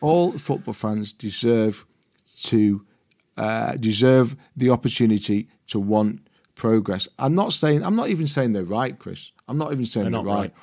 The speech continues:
Speaker 1: All I'm saying is, all I'm saying is that where it comes from. Now, very, very quickly, is Kieran Trippier right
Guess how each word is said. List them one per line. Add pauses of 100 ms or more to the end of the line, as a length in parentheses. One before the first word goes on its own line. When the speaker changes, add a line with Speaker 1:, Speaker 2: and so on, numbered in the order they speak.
Speaker 1:
All
I'm
saying
is, (160)
all
I'm
saying
is
that
where
it
comes
from. (140)
Now,
very,
very
quickly, (440)
is
Kieran
Trippier
right